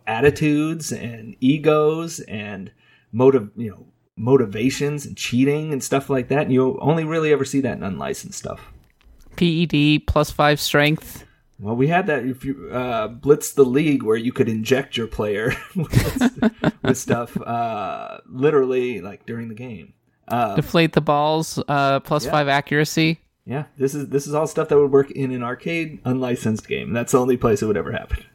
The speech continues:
Speaker 1: <laughs>
Speaker 2: All right, last one. Super moves. We need limit breaks.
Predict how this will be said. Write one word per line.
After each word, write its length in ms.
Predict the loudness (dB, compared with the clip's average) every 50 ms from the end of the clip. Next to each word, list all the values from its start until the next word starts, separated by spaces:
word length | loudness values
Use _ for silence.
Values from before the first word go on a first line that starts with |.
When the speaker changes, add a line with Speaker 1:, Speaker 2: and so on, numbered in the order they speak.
| -4 -4 0 0
Speaker 1:
<laughs> 760 | 0 0 0 -2 -4 -4 -6 -12 -12 -12 -14 -20 -14 -6 -2
Speaker 2:
All 100 | 0 2
right, 220 | 2 2 0 0
last 260 | 0 0 0 0 0
one. 160 | 0 0 0 0
Super 500 | 0 0 0 2 0 0 0 0 0 2
moves. 320 | 2 2 2 2 2 2
We 100 | 0 0
need 140 | 2 2 0 0
limit 380 | 2 0 2 2 2 0 0
breaks. 640 | 0 0 0 0 0 -2 -2 0 0 0 0 -2